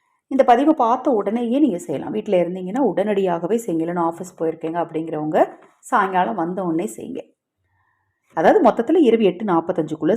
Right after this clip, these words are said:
செய்யணும். ஒரு எலுமிச்சங்கனி அறுத்து அதுல இருக்கிற சாறை மட்டும் எடுத்துக்கோங்க. அதுல இருக்கிற விதைகளை நீக்கிடணும். சாறு மட்டும் கொஞ்சமா எடுத்து ஒரு சிறிய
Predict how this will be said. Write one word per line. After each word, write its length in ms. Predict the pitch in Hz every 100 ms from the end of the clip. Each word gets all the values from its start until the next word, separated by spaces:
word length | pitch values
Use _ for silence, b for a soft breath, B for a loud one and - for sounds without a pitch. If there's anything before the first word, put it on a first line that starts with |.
| 226
செய்யணும். 180 | 156 151
ஒரு 180 | 160
எலுமிச்சங்கனி 680 | 160 220 277 - 233 202 180 160
அறுத்து 360 | 156 165 302
அதுல 220 | 226 165
இருக்கிற 340 | 160 156 214 208 -
சாறை 280 | 175 175 196
மட்டும் 280 | - - 190
எடுத்துக்கோங்க. 440 | 160 - 156 196
அதுல 180 | 247 170
இருக்கிற 260 | 160 208
விதைகளை 400 | 170 160 185 185
நீக்கிடணும். 480 | 160 147 147 131 139 -
சாறு 380 | - 165 170 180
மட்டும் 280 | 156 330 320
கொஞ்சமா 460 | 170 165 220 175
எடுத்து 260 | 208 160 226
ஒரு 100 | 190
சிறிய 320 | 175 165 170